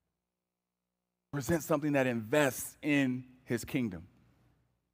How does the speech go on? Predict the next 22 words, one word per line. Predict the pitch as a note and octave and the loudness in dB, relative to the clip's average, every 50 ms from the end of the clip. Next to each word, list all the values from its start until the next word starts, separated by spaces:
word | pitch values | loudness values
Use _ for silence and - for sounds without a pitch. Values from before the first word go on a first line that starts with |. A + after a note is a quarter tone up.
| _ _ _ _ _ _ _ _ _ _ _ _ _ _ _ _ _ _ _ _ _ _ _ _ _ _ - | _ _ _ _ _ _ _ _ _ _ _ _ _ _ _ _ _ _ _ _ _ _ _ _ _ _ -2
I | C#3 | 2
got, | C#3 C#3+ C#3 - - | 4 4 4 4 4
I | C#3 C#3+ | 2 4
gotta, | D3 D#3 D3 C#3 C3 B2 A#2 A2+ - - | 6 8 8 8 8 8 6 6 2 0
I | A#2+ C3 C#3+ | -2 2 4
gotta | D3 C3+ C3 B2+ B2 | 6 6 8 6 6
just | A#2 A#2+ A#2+ A#2 A2 A2+ - - - - - - - - - - - - _ _ _ _ _ _ _ _ _ _ _ _ _ _ _ _ _ _ _ _ _ _ _ _ _ - | 4 4 2 2 2 0 -4 -10 -12 -14 -18 -20 -20 -20 -20 -20 -20 -20 _ _ _ _ _ _ _ _ _ _ _ _ _ _ _ _ _ _ _ _ _ _ _ _ _ -16
shout | - - - - - - - - - - B2+ A#2+ B2 C3 C3+ | -12 -12 -12 -12 -12 -12 -14 -12 -2 2 6 8 8 8 8
out | C#3 C#3 C#3 C3 A#2+ B2+ | 8 8 6 6 4 4
God | C#3 C3+ C3+ C3+ C#3 C#3+ C#3 C#3 C3 C#3+ | 4 4 6 6 8 8 6 6 6 4
right | C#3+ C#3 C#3 C#3 | 4 2 2 0
quick | - E3+ D3+ C3 | -2 -4 -4 -4
for | - - C#3 C3 | -4 -4 -6 -6
a | |
second. | C3+ - D#3 D3 C#3+ D3 C3+ - - _ _ _ _ _ _ _ _ _ _ _ _ _ _ _ _ _ _ _ _ _ _ _ _ _ - _ _ _ _ _ | -2 0 2 2 2 0 -4 -8 -10 _ _ _ _ _ _ _ _ _ _ _ _ _ _ _ _ _ _ _ _ _ _ _ _ _ -20 _ _ _ _ _
Because | - A#2 - D3+ C3 A#2 | -8 0 4 4 4 4
God | A#2 A#2 C#3 C#3 D3 D3 D3 D3 C#3+ C3+ | 6 8 10 10 12 12 12 12 12 10
has | C3 B2 C3 B2+ C3 C3 B2 A#2+ B2 A#2+ A#2+ - - | 8 4 4 6 10 10 12 10 10 8 4 -2 -8
shown | - - - C#3+ C#3 D3 D3+ D3+ D3 D3 D3 | -8 -4 0 2 4 4 6 6 4 4 4
up | A2 B2+ C3 C3+ C#3 C3+ - G#2 | 6 8 8 10 8 8 6 2
and | G#2+ G2+ G2 | -2 -2 -4
shown | - - - C#3+ C3 B2+ B2+ C3 B2+ B2 | -4 -4 -2 0 2 2 4 2 2 0